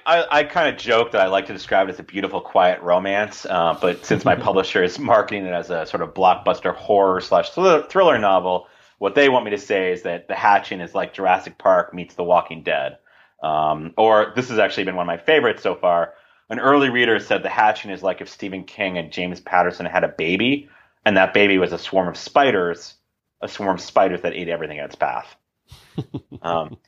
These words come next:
Speaker 1: it's, uh, yeah, spiders. Um,
Speaker 2: So, so do you remember the original idea or impetus that led you to write The Hatching?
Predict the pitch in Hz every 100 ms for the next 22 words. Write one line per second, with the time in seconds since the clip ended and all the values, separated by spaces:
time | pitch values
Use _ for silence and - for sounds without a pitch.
0 | _ 147 143 185 139 135 120 92 - -
1 | 87 78 80 - _ _ _ _ - 82
2 | 80 78 - _ - 170 170 165 165 143
3 | 165 165 160 175 151 143 131 135 147 139
4 | 120 120 123 123 135 123 113 110 139 139
5 | - 120 113 117 131 123 - 113 104 107
6 | - 98 107 104 - 147 156